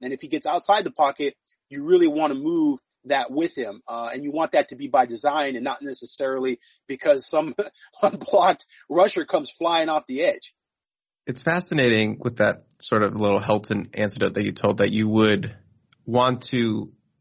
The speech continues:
Speaker 2: sort of limit the creativity and not maybe open it up a little more, especially in college football, which is, like, one of the most chaotic sports out there. Like, I feel like the more chaotic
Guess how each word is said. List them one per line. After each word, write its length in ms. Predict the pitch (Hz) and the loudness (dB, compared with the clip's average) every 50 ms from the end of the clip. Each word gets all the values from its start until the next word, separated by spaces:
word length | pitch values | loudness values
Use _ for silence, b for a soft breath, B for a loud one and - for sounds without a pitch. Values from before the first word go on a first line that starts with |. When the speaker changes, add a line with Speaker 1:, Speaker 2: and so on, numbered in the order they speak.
| _ - | _ -16
Speaker 2:
sort 240 | - - 131 123 | -4 0 2 2
of 100 | 110 98 | 2 0
limit 580 | 104 104 104 113 123 123 117 107 - - - - _ _ _ _ _ _ _ _ _ _ _ - | -2 -4 0 2 2 2 2 -2 -2 -6 -16 -20 _ _ _ _ _ _ _ _ _ _ _ -10
the 40 | 113 | -10
creativity 1000 | - - 131 117 107 107 104 - - 127 113 107 98 101 101 101 101 104 - - _ _ _ | -10 -6 -4 -2 -2 -2 -4 -6 -8 -6 -4 -4 -2 -2 -4 -4 -4 -6 -8 -12 _ _ _
and 160 | 104 104 104 | -8 -6 -2
not 320 | 101 98 98 101 95 - 104 | -2 0 0 0 -2 -4 -6
maybe 240 | 107 104 101 101 - - | -6 -6 -6 -6 -6 -6
open 260 | 113 110 - 104 98 | -8 -6 -4 -4 -6
it 140 | 95 101 101 | -4 -2 -2
up 140 | 101 98 98 | -2 -2 -4
a 40 | 104 | -4
little 220 | 101 101 101 101 | -6 -4 -6 -6
more, 160 | 101 104 101 | -4 -4 -4
especially 560 | 113 - - 240 220 - - 208 202 190 185 b b b b b b | -2 0 0 0 0 0 0 0 0 0 -2 b b b b b b
in 100 | - 143 | -4 -2
college 360 | - - - 165 160 147 123 - | -2 -2 0 2 2 0 0 0
football, 360 | - 156 151 - 113 107 101 | -4 -4 0 2 2 2 0
which 140 | 104 - 110 | -2 -6 -8
is, 100 | 101 107 | -4 -2
like, 300 | 104 104 101 101 - _ _ _ _ _ _ _ _ - _ _ _ _ | -2 -2 -2 -4 -10 _ _ _ _ _ _ _ _ -20 _ _ _ _
one 140 | - 117 120 | 0 2 4
of 60 | 123 | 4
the 60 | 120 117 | 4 4
most 240 | 120 117 117 120 | 2 2 0 -2
chaotic 420 | - - 123 117 110 110 107 107 107 | -4 0 2 4 4 4 2 0 -4
sports 440 | - - - - 107 107 101 - - | -8 -14 -10 -8 -8 -8 -8 -10 -10
out 280 | - 95 101 107 98 - | -6 -4 -4 -4 -4 -6
there. 220 | 143 151 165 156 | -6 -4 -4 -2
Like, 380 | 123 110 104 101 95 - - _ | -2 -2 -4 -4 -6 -8 -12 _
I 80 | - 110 | -12 -10
feel 220 | - - 123 117 | -6 -4 -2 0
like 320 | 117 113 110 101 - - _ _ _ _ _ _ _ _ _ _ - | 2 0 0 0 -4 -12 _ _ _ _ _ _ _ _ _ _ -6
the 60 | 120 | -2
more 360 | 123 131 139 143 147 143 131 | 0 2 4 4 4 4 2
chaotic 520 | 135 - 139 127 127 127 123 117 113 - | 0 -2 0 2 2 4 2 0 -2 -6